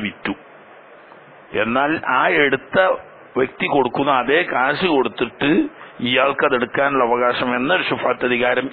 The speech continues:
ഇല്ല എന്നാണ് ഷാഫി മദ്ഹബ്. കാരണം അത് ഓൻ്റെത് വേറെ ഇവൻ്റെ വേറെയാണല്ലോ. അതേ സമയത്ത് share ആയിട്ടുള്ള വേറിരിയാത്തോടത്തോളം, ഓഹരി വെച്ച് വേറിരിയാത്തോടത്തോളം അത്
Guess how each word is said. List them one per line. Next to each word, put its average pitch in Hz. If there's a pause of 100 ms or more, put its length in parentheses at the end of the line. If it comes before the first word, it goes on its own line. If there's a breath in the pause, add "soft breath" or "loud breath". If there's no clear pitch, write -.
(120)
ഇല്ല 175
എന്നാണ് 131 (140)
ഷാഫി 131
മദ്ഹബ്. 107 (1700 loud breath)
കാരണം 107
അത് 135
ഓൻ്റെത് 160
വേറെ 160
ഇവൻ്റെ 156
വേറെയാണല്ലോ. 135 (380)
അതേ 120 (100)
സമയത്ത് 147 (100)
share 151
ആയിട്ടുള്ള 170 (120)
വേറിരിയാത്തോടത്തോളം, 151
ഓഹരി 196
വെച്ച് 180
വേറിരിയാത്തോടത്തോളം 139 (2000)
അത് 123